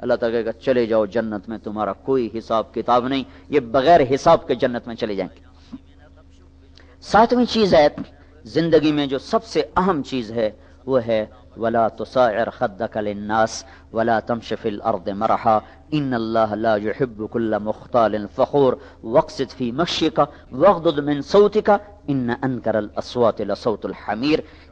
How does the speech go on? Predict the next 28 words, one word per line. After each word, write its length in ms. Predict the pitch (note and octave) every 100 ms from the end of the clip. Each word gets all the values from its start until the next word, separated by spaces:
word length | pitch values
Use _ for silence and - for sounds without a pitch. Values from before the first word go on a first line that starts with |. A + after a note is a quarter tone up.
| - -
इस 340 | G#3 A3 - C#3+ - - - - - - -
चैप्टर 420 | E3+ D#3+ - E3
को, 400 | D#3 D3 C#3 C3+ -
इस 220 | F3+ -
मजमून 580 | D3+ C3 C3 C#3+ D#3+ C#3+
को 240 | B2 C3
अल्लाह 280 | B2 A#2 A#2+
ताला 340 | A#2 A2 G#2+ G#2+
ने 120 | A#2
सबसे 440 | - C#3 - B2
ज्यादा 260 | G2+ G#2+ G#2
जगह 320 | F2+ A2 G#2+
दी, 180 | G2+ G#2+ - -
सबसे 220 | D3 - -
आखिर 320 | A2 - A2+
में 160 | A2
जिक्र 220 | G#2 - A#2+
किया 240 | C#3 C3
है। 320 | C3 C#3+ - - - -
इस 100 | F3+
सारे 340 | - F3 F#3
का 120 | F#3+ D#3+
खुलासा 440 | - D#3 E3 F3+
ये 200 | D#3+ D3
है 160 | C#3 C3
कि 380 | - - -
बेटा 300 | A#2 A#2+ A#2
अपने 400 | A#2 A2 A2 A2